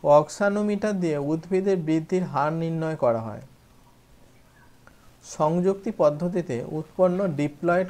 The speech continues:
কোষকে জাইগোস্পোর বলে। চুপড়ি আলু বুলবিলের দ্বারা বংশ বিস্তার করে। স্পঞ্জ গমিউলো গঠনের দ্বারা অযৌন জনন সম্পন্ন করে। অযৌন জননের একককে কি বলে? স্পোর।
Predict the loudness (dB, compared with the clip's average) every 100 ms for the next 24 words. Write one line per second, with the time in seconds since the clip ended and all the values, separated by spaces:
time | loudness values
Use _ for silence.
0 | -2 -2 -4 -10 -10 -10 -16 -20 -20 -20
1 | -20 -20 -14 -12 0 2 2 2 -2 -2
2 | -2 -2 0 -2 -4 -10 -20 -20 -20 -20
3 | -20 -20 -20 -20 -20 -20 -10 0 0 2
4 | 0 2 2 0 -4 -6 -10 -2 0 0
5 | 2 0 0 0 0 0 0 -4 -6 -8
6 | -8 -6 -8 -6 -10 -10 -20 -20 -20 -20
7 | -20 -20 -20 -8 0 2 2 -2 -10 -20
8 | -20 -14 -10 -4 -2 0 0 0 -2 -4
9 | -4 2 2 2 -2 0 0 0 4 4
10 | 2 2 0 0 -2 -2 -4 -6 -8 -6
11 | -8 -8 -8 -8 -8 -18 -20 -20 -20 -20
12 | -20 -20 _ 0 2 4 2 2 0 0
13 | 0 -2 -2 -2 -4 -6 -4 0 0 0
14 | -6 -14 -20 -20 -20 -20 -20 -10 2 4
15 | 4